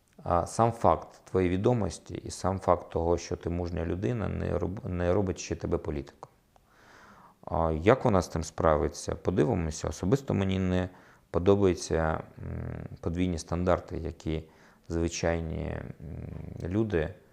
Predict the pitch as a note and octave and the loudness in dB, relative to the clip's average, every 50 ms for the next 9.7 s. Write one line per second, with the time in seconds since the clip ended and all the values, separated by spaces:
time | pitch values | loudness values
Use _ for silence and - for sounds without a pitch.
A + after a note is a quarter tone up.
0 | _ _ _ _ _ _ _ _ _ _ _ - - - - D#2 D#2 D#2 D#2+ D#2+ | _ _ _ _ _ _ _ _ _ _ _ -20 -16 -10 -8 -4 -2 -2 -2 -2
1 | D#2+ D#2+ E2 D#2+ D#2+ D#2+ D#2 D#2 D2+ D2 D2 D2 C#2+ C#2 - - - - - - | -2 -2 -4 -2 -2 0 2 2 2 2 2 2 0 -2 -4 -6 -8 -12 -14 -10
2 | - - E2+ E2 E2 D#2+ - D#2 - - - - - D2 D2 - - F#2 F2+ - | -6 -2 -2 -2 -2 -2 -4 -4 -4 -6 -8 -8 -8 -6 -6 -8 -8 -8 -10 -10
3 | - - - - E2 E2 F#2 F2+ - - G#2 G2 F#2+ F2+ F#2 E2+ - - F2+ F2 | -10 -8 -8 -8 -4 0 0 0 0 0 0 0 0 0 0 -2 -2 -2 -2 0
4 | F2 F2 G2+ G#2 G2 D#2+ - E2 D#2+ - - F2+ F2+ E2+ E2 D#2 E2 E2 D#2+ D#2 | 0 0 0 0 -2 -2 -4 -4 -6 -4 -2 -2 0 0 0 -2 -2 -2 -2 -2
5 | D#2+ E2 E2 D#2+ - E2 E2+ E2+ D#2+ - - - F#2 F2+ - - D#2 D2+ - - | -2 -2 -2 0 2 4 4 4 4 2 -2 -2 -2 -2 -2 -4 -6 -6 -6 -8
6 | - - - - _ _ _ - - F2+ - - - - E2+ E2+ E2+ E2 - - | -14 -20 -20 -20 _ _ _ 0 0 0 0 -2 -6 -2 -2 -2 -2 -2 -4 -6
7 | D#2+ - - F2+ - - D2+ D2 D2+ D2 - - - - - - - - - _ | -8 -8 -8 -8 -6 -6 -4 -4 -4 -6 -8 -10 -18 -18 -18 -18 -18 -20 -20 _
8 | _ _ _ - - _ _ - D#2+ E2+ - - - _ _ - - - - - | _ _ _ -20 -20 _ _ -4 -4 -4 -4 -6 -16 _ _ -14 -8 -8 -8 -2
9 | - - F2 D#2+ D#2 D2+ D2+ D2+ C#2+ F#2 G2 - - - | 0 2 2 2 2 0 -4 -4 -6 -8 -10 -16 -20 -20